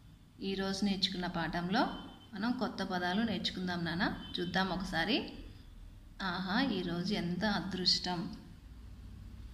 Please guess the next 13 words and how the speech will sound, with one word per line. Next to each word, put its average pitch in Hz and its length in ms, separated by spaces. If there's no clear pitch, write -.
అనుకుంటూ 196 720
దాన్ని 202 400
కూడా 202 340
నోట 196 360
కరుచుకుంది. 185 1120
నది 233 260
ఒడ్డున, 190 680
ఒడ్డున 190 720
తిందామని 220 680
నక్క 240 380
బయలుదేరింది. 180 1080
అది 226 220
అనుకోకుండా 202 1160